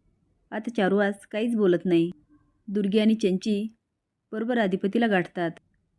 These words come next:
दुर्गी म्हणते, "ताई स्वतःहून घराबाहेर नाही पडली, तिच्या हाताला धरून तिला हकललंय घराबाहेर."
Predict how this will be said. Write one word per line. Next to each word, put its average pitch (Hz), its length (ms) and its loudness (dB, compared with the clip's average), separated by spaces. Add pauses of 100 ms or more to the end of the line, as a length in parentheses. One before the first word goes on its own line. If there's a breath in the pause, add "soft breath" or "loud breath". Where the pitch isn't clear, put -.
दुर्गी 202 220 -2
म्हणते, 220 400 2 (380)
"ताई 214 180 -2
स्वतःहून 220 540 2 (480)
घराबाहेर 214 380 0
नाही 285 140 8
पडली, 190 420 2 (840)
तिच्या 226 220 0
हाताला 214 300 2
धरून 233 360 4 (640)
तिला 240 140 -4
हकललंय 247 440 0
घराबाहेर." 190 560 4